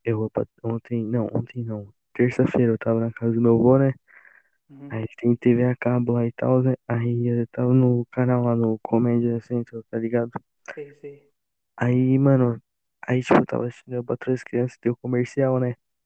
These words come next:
Speaker 1: Aí tava
Speaker 2: Uhum.
Speaker 1: passando lá, tipo, um comercial lá que o South Park ia ter um episódio especial, pá, do coronavírus, se eu não me engano.
Speaker 2: Sei, tô ligado, tô ligado.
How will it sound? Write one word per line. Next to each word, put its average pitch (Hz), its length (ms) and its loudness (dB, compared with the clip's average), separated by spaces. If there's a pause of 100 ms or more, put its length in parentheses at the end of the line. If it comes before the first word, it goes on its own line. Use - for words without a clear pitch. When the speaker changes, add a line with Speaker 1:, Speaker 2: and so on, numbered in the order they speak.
(320)
Speaker 1:
Aí 113 180 -6
tava 113 240 -2
Speaker 2:
Uhum. - 40 -10
Speaker 1:
passando 120 480 -4
lá, 113 180 -4
tipo, - 280 -4
um 110 220 -6
comercial 110 580 -8
lá 110 80 -4 (120)
que 113 100 -4
o 110 60 -8
South 110 180 -6 (140)
Park 107 320 -6
ia 107 300 -4
ter 113 140 -8
um 110 120 -2
episódio 107 440 -6
especial, 107 680 -4
pá, 101 280 -4 (480)
do 113 120 2
coronavírus, 113 720 2
se - 80 -10
eu 104 40 -4
não 101 80 -8
me 104 60 -6
engano. - 220 -8 (220)
Speaker 2:
Sei, 165 400 -14
tô 160 140 -20
ligado, 147 440 -20
tô 147 120 -20
ligado. 135 340 -20